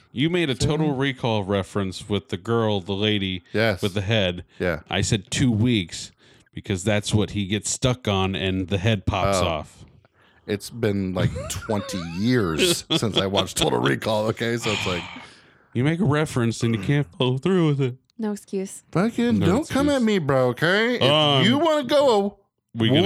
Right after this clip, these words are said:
Speaker 1: gonna go?
Speaker 2: go. Okay? You
Speaker 1: Are
Speaker 2: wanna
Speaker 1: we?
Speaker 2: go movie trivia, go.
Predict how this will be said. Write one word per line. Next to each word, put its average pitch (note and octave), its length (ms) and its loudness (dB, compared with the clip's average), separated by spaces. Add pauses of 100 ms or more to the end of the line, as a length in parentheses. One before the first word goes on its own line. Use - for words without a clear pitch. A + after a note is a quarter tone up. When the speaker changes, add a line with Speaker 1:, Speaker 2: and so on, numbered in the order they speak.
Speaker 1:
gonna - 20 2
go? - 80 4 (1300)
Speaker 2:
go. G#2 80 -2
Okay? E3 380 2 (360)
You G#2 140 0
Speaker 1:
Are - 100 4
Speaker 2:
wanna A3 120 4
Speaker 1:
we? - 20 0
Speaker 2:
go G3+ 160 2
movie F#3 300 2
trivia, F3+ 420 0
go. D3+ 440 2